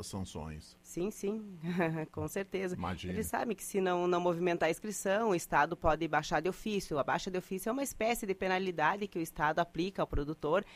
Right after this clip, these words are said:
Speaker 2: displicente, o produtor que não, que não devolve os talões, o produtor que não emite notas. Ah, também eles podem perder,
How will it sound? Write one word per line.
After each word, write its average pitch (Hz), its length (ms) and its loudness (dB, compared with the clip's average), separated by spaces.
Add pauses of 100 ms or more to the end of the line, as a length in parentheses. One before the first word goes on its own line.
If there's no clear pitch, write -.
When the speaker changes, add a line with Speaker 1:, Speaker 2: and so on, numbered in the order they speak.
(200)
Speaker 2:
displicente, 254 720 2
o 160 60 0
produtor 160 500 4
que 175 140 -2
não, 165 180 2 (300)
que 175 80 -2
não 165 260 2
devolve 165 340 6
os 160 60 0
talões, 208 540 6
o 151 60 0
produtor 147 500 -4
que 175 100 -4
não 156 220 2
emite 156 320 2
notas. 175 680 4 (380)
Ah, 160 300 4
também 180 400 2
eles 165 180 -2
podem 156 360 2
perder, 156 640 -2